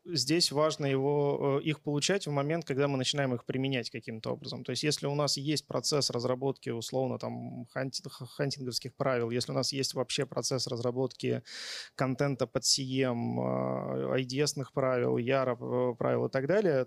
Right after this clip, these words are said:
то, естественно, нам нужно откуда-то информацию для этого черпать. То есть и, либо мы полагаемся на вендора, либо мы начинаем там каким-то образом все-таки генерить, э, свои правила для детекта, противодействия.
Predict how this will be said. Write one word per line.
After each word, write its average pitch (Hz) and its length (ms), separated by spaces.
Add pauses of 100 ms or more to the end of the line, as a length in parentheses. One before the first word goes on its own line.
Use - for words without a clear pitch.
то, 135 440
естественно, 143 500
нам 135 80
нужно 143 260
откуда-то 143 440
информацию 127 840
для 123 320
этого 123 260
черпать. - 440 (340)
То 135 80
есть 123 120
и, 151 200
либо 147 340
мы 147 160
полагаемся 131 580
на 135 120
вендора, 190 320
либо 143 260
мы 139 180
начинаем 131 560
там 117 180
каким-то 135 460
образом 131 260
все-таки - 300
генерить, 131 800
э, 123 1300
свои 135 320
правила 127 380
для 123 240
детекта, 135 380
противодействия. 123 720